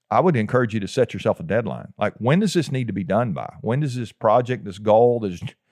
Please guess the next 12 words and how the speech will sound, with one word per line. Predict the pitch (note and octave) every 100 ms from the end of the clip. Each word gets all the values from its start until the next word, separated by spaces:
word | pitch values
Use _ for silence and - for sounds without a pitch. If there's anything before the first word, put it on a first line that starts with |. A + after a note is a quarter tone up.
| _ _ _
this | G2+
dream, | - G2+ G#2+ A#2 B2 B2+ A#2+ _ _ _
when, | - B2+ D3
when | A#2 C3+
it, | E3+ C#3 _ _ _ _ G2+
like, | F#2
when, | G2+ C#3 D#3 -
when? | B2 C#3+ D#3 E2 - -
That's | C3+ C3
a |
powerful | - C3+ C#3 C#3+ C3 B2
question. | C3 A#2+ - -